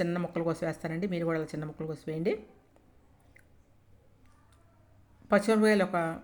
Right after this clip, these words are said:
మూడు వేసుకోండి. ఈ విధంగా పచ్చిమిరపకాయలు, ఉల్లిపాయలు ఇవన్నీ వేగనివ్వండి. చెప్పాను కదా, కొంచెం కలర్ చేంజ్ అయ్యే వరకు కూడా మీకు ఉల్లిపాయ ఏగితేనే బాగుంటుంది.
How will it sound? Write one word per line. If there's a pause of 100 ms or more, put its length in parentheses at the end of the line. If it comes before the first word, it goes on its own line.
(220)
మూడు
వేసుకోండి. (2750)
ఈ
విధంగా
పచ్చిమిరపకాయలు, (260)
ఉల్లిపాయలు (720)
ఇవన్నీ
వేగనివ్వండి. (220)
చెప్పాను
కదా,
కొంచెం
కలర్ (120)
చేంజ్
అయ్యే
వరకు
కూడా
మీకు
ఉల్లిపాయ
ఏగితేనే
బాగుంటుంది.